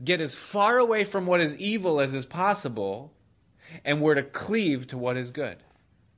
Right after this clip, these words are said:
And that's a decision that we make every day, right? So you're, you know, like me, I, I'm, can be kind of a news junkie. I, I like to just keep my finger on the pulse of what's going on. And,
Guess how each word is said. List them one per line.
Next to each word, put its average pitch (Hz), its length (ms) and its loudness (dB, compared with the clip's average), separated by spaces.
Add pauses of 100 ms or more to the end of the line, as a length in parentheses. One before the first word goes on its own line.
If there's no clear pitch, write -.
(580)
And 156 120 0
that's 196 180 2
a 170 60 -8
decision 160 640 -4
that 113 160 -8
we 139 140 -6
make 135 240 -6
every 143 260 -4
day, 190 280 -12 (420)
right? 180 340 -6 (520)
So 165 340 0 (140)
you're, 160 360 0 (260)
you 151 180 -6
know, 139 140 -2
like 135 240 -2
me, 139 240 -6
I, 120 300 -6
I'm, 120 180 -8 (220)
can 123 180 -6
be 127 100 -4
kind 131 240 -8
of 117 120 -6
a - 20 -6
news 127 320 -4
junkie. 107 480 -4
I, 98 120 -6 (140)
I 117 80 -12
like 123 240 -4
to 123 80 -14
just 113 220 -14
keep - 260 -10
my 120 220 -6
finger 139 400 -6
on 117 120 -6
the 113 60 -10
pulse 123 380 -4
of 110 80 -12
what's 113 200 -10
going 113 340 -10
on. 113 240 -4
And, 104 100 -10